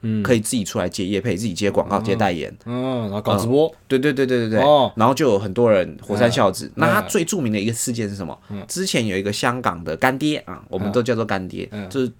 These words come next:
Speaker 2: 陆陆续续抖内了将近二十万港币。
Speaker 1: 哦哟，港币哦。
Speaker 2: 只为了什么？
Speaker 1: 嗯。
Speaker 2: 跟他吃一顿饭。
Speaker 1: 嗯。
Speaker 2: 但这一个干爹呢，汇完款之后，
Speaker 1: 嗯。
Speaker 2: 连手都没牵。
Speaker 1: 哇。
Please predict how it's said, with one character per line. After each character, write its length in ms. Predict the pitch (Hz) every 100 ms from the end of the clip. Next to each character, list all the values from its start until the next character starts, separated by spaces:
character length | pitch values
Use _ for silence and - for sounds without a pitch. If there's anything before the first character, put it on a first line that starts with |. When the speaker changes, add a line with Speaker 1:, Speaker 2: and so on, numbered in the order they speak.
| -
Speaker 2:
陆 120 | 165
陆 120 | 156
续 160 | 151 147
续 120 | 139
抖 220 | 123 92 101
内 140 | 120
了 80 | 101 - _
将 240 | - 113
近 200 | 110 120 110
二 140 | 135
十 180 | - 101
万 140 | 92
港 120 | 85 -
币。 160 | 101 - _
Speaker 1:
哦 220 | 101 104
哟， 500 | 131 117 131 120 110 -
港 140 | - 90 90
币 180 | 135 101
哦。 20 | -
Speaker 2:
只 140 | 151
为 180 | 151 180
了 100 | 131
什 120 | 117
么？ 200 | 95 - -
Speaker 1:
嗯。 140 | 98 - _
Speaker 2:
跟 160 | 120 117
他 160 | 120
吃 220 | 113 - 107
一 80 |
顿 180 | 95 95
饭。 220 | 90 87 - _ _ _ _ -
Speaker 1:
嗯。 640 | 104 98 104 104 101 101
Speaker 2:
但 240 | 98 185 165
这 140 | -
一 180 | 180 185
个 100 | 147
干 280 | 139 160 151
爹 160 | 156
呢， 200 | 151 127
汇 220 | 117 - 139
完 160 | 117
款 220 | 123 90
之 120 | 87 107
后， 280 | 104 - _ _
Speaker 1:
嗯。 220 | 110 92 - -
Speaker 2:
连 200 | 101 110
手 220 | - 92
都 80 | 101
没 120 | 90
牵。 240 | - 92 - _ _ _ _ _ _
Speaker 1:
哇。 280 | 101 117